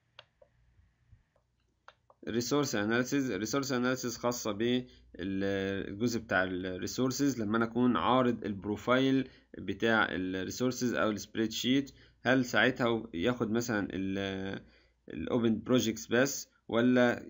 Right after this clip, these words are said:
يطلع لي كمان الكلوز بروجكتس ما عدا الوات اف؟ طبعًا لان الوات اف تعتبر مش مشاريع اساسًا،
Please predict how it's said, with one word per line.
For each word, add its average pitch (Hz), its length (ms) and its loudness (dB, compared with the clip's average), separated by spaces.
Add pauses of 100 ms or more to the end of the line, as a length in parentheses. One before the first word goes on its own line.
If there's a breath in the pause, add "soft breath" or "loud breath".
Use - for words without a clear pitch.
يطلع 107 440 2
لي 113 80 2
كمان 110 320 2
الكلوز 110 420 -2
بروجكتس 120 600 0
ما 98 140 -4
عدا 104 200 2
الوات 104 400 -2
اف؟ 120 160 -2
طبعًا 113 340 0
لان 98 180 -2
الوات 107 260 -6
اف 107 120 -4
تعتبر 95 520 -4
مش 95 240 -8
مشاريع 92 380 -6
اساسًا، 123 460 -2